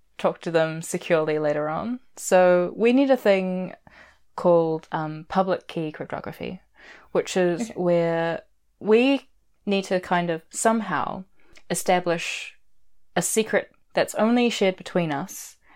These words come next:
Speaker 1: that no one else knows. But we have to do this in public.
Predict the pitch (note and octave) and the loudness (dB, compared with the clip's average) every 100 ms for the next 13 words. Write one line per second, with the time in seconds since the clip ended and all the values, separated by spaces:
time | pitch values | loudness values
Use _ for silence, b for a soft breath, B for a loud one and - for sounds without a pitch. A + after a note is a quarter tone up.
0 | b - - F3+ F#3 F#3+ F3 E3 - E3 | b -6 -4 2 4 4 2 0 -2 -6
1 | D3+ C#3+ - - b b - F3+ F3+ F3+ | -4 -8 -14 -20 b b 0 2 2 2
2 | F#3 F#3 G3 G#3+ A#3+ A#3 - - - _ | 0 0 2 4 4 2 -2 -12 -18 _
3 | _ _ _ F3+ E3+ - D#3 - - - | _ _ _ -4 -2 -2 -4 -4 -8 -12